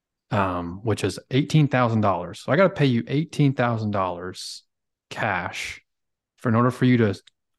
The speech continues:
walk people arou-, around the home and have 'em sign pieces of paper.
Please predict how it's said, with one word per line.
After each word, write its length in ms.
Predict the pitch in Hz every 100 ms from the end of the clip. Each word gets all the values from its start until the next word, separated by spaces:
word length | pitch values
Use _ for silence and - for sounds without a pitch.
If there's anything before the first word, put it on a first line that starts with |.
| -
walk 380 | 98 131 151 -
people 280 | 156 143
arou-, 340 | 139 123 120 -
around 360 | 123 110 107
the 100 | 104
home 460 | 95 107 92 90 95 - _ _
and 80 | 107
have 100 | 113
'em 100 | 101
sign 580 | - - 110 113 123 117
pieces 280 | - 113 107
of 80 | 95
paper. 480 | - 92 78 -